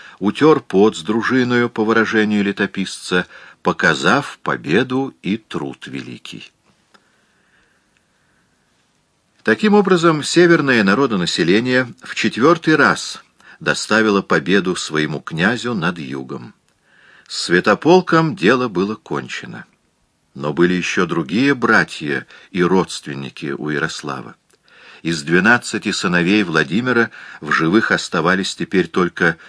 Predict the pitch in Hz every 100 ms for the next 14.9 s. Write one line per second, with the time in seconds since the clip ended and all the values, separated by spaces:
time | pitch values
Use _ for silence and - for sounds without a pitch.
0 | - 80 85 71 - - 71 82 - -
1 | - 87 80 - 78 - 76 73 - -
2 | - - - - - 87 71 - 69 73
3 | - - - _ - - - 104 110 107
4 | 117 143 139 139 107 90 117 - - -
5 | 76 71 - - - - - - - 113
6 | 139 - 101 85 - 80 78 95 101 -
7 | 67 64 - - - 60 60 _ _ _
8 | _ _ _ _ _ - - 95 85 131
9 | 156 151 135 135 131 - 110 104 104 -
10 | 98 101 95 98 - - - - - 98
11 | - 101 87 - 95 - - 107 107 107
12 | 113 95 76 65 69 - - - _ _
13 | _ - - - 98 110 - 123 139 165
14 | - - 92 80 69 - - 69 -